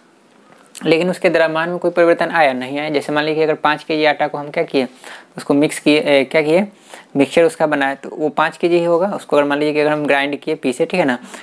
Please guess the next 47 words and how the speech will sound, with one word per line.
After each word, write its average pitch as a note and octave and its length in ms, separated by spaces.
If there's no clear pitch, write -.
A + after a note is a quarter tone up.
तो - 80
पाँच D#3+ 260
के - 80
जी F3 100
रहेगा, E3+ 200
उसके - 180
द्रव्यमान C#3+ 280
में D#3 120
कोई D#3+ 120
परिवर्तन D#3 340
नहीं D#3 200
आया, D#3+ 160
उसका E3 180
जो E3 100
main E3+ 260
component E3 420
है D#3 60
वो D3+ 80
आपका C#3 200
चेंज D3 240
वहाँ C3+ 180
पर G#3 200
नहीं C#3+ 160
हुआ। E3+ 220
तो - 80
याद E3 180
रखिए E3+ 240
किसी E3+ 320
भी F#3+ 140
अनाज C#3+ 380
को, B2 200
कोई D3+ 160
अनाज D3+ 280
आपका C#3+ 240
हो C#3 120
गया, D3+ 100
ठीक G3+ 180
है, C#3+ 100
उसको - 220
अगर D3 120
हम D3 100
क्या D3+ 160
करेंगे, D#3 340
उसका D3 200
हम F3+ 240
powder D3 280
सब्स-, D3 420